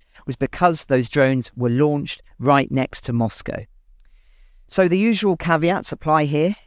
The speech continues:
It is in Mister Ponomarev's interest to spread the idea that Russian partisans are active in the country, both, of course, for damaging the Kremlin's reputation, but also to boost his own profile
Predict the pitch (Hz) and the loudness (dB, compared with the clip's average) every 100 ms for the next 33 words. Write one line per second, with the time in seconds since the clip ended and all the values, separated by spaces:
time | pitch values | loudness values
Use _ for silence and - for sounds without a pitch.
0 | - 151 160 160 143 - 147 139 143 - | -4 0 4 2 0 -4 -4 0 -2 -2
1 | - 135 131 - 147 135 135 131 123 117 | 0 2 0 -2 -4 0 2 4 2 -2
2 | - 156 156 165 165 - - - 123 - | -6 -4 -2 -2 -2 -6 -12 -10 -8 -2
3 | 139 127 135 127 123 127 123 110 120 - | -2 0 0 2 2 2 2 0 -2 -2
4 | 131 - 120 131 131 - 127 123 120 127 | -4 -2 -4 -2 -2 0 -2 0 2 2
5 | - - 170 175 - 151 151 147 160 156 | 0 -2 -4 -4 -6 -2 -2 0 -2 -2
6 | - 180 214 _ _ 147 143 127 - 135 | 0 0 -2 _ _ 2 2 -2 -8 -8
7 | - 120 135 135 123 127 127 _ _ _ | -4 0 2 2 0 0 -2 _ _ _
8 | _ - 135 156 147 139 139 - 123 156 | _ -10 0 2 2 0 0 -2 0 2
9 | 160 165 135 135 - 135 123 139 - 123 | 2 0 0 -2 -2 -6 -4 -6 -4 0
10 | 143 135 - 139 131 147 160 | 0 0 0 0 2 0 0